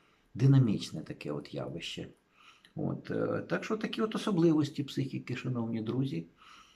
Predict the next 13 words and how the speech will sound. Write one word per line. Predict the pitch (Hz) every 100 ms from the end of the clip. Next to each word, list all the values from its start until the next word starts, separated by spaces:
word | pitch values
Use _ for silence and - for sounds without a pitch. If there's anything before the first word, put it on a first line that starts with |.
| _ -
е, | 107 104
і | 123 127
цю | - 95
психіку | - 131 240 - 240 190 -
вивчає | 107 104 - 104 135
наука | 233 226 139 104 - 127
психологія. | - 151 220 294 196 101 95 - _ _ - - - _ -
От, | 117 110 - 110
е, | 101
складність | - 165 208 220 226
психіки | - 226 220 214 208 196 - _ _ -
є, | 127 165 180 170 175 -
м, | 104 127 131